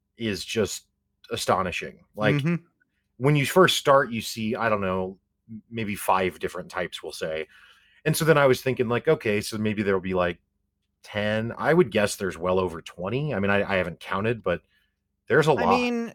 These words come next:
Speaker 2: there's a fair number. There gets to be a few recolors later.
Speaker 1: Mm.
Speaker 2: And there's some spots, like, there's a couple that are introduced in the D L C.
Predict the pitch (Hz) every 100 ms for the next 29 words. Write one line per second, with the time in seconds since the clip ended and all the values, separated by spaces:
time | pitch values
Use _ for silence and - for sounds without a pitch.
0 | - 175 214 269 254 233 - - 151 156
1 | 165 165 175 160 202 233 - 214 196 165
2 | - 160 107 110 - 165 165 170 165 190
3 | 180 190 185 - _ _ 117 113 113 156
4 | 160 160 165 165 165 151 - _ _ _
5 | _ _ _ 127 151 160 151 - 165 151
6 | 156 - 156 156 151 - 147 175 170 -
7 | 160 156 147 139 139 131 123 127 - 127
8 | 113 110 98 95 - 156 151 147